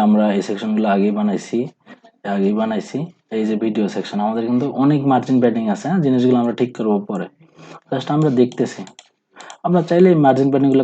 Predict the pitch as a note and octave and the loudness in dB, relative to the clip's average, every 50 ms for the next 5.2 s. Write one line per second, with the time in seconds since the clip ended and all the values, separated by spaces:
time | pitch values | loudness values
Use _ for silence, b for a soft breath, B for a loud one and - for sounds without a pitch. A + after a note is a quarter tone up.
0 | B2 - C3 B2 A#2+ A2+ - A#2 G2 F#2+ F#2 F2 F2+ - _ _ _ _ _ _ | 0 2 2 4 4 4 2 0 -2 -4 -4 -6 -8 -10 _ _ _ _ _ _
1 | _ - G#2+ G#2+ A2 A2 G2 F2+ B2 B2+ B2 G#2+ G2 F#2 F2 E2 F2 F#2 F2+ _ | _ -4 -2 0 0 -2 0 0 2 2 4 4 2 0 -2 -6 -8 -10 -14 _
2 | - - _ - G#2+ A2 A#2 A#2+ - - B2 A#2 A#2 B2 A#2+ A2 - - B2+ A#2 | -20 -14 _ -6 -4 -4 -4 -6 -4 -2 -2 -2 0 0 -2 -2 -2 -4 -4 -4
3 | B2+ D3 E3 - - A#2 A2+ A#2+ A#2+ B2 - B2 G2+ - - A#2 G#2+ G2+ F#2+ F2 | -4 -4 -6 -4 -4 -4 -4 -4 -6 -6 -6 -8 -8 -6 -6 -4 -4 -4 -4 -4
4 | F2 F2 F2+ - _ _ B B B B B B B B - A#2 A2+ A2+ B2 B2+ | -6 -8 -12 -14 _ _ B B B B B B B B -4 -2 0 0 0 0
5 | - E3 E3 | 0 0 0